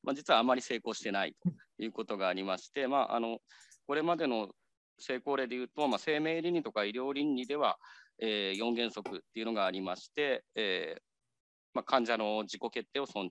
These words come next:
重しろとか、患者に危害を与えるなとか、患者に利益をもたらすとか、まあ、そういうやつなんですけども、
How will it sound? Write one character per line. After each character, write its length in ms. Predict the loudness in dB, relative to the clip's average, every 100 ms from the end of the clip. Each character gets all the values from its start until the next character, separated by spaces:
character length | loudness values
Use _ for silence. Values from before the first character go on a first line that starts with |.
| -8
重 120 | -10
し 100 | -8
ろ 120 | -10
と 100 | -10
か、 100 | -16
患 180 | -8 -6
者 100 | -6
に 80 | -10
危 140 | -4
害 180 | -2 -2
を 220 | -6 -10
与 180 | -6 -4
え 40 |
る 80 | -4
な 100 | -6
と 100 | -10
か、 120 | -18 -6
患 140 | -4
者 100 | -4
に 80 | -4
利 80 | -4
益 180 | -6 -10
を 40 |
も 100 | -12
た 80 | -12
ら 80 | -16
す 80 | -10
と 80 |
か、 80 | -6
ま 60 | -4
あ、 40 |
そ 140 | -4 -4
う 20 |
い 40 |
う 20 |
や 100 | -4
つ 300 | -4 -8 -8 -6
な 100 | -6
ん 40 |
で 80 | -6
す 80 | -10
け 80 |
ど 60 | -6
も、 140 | -6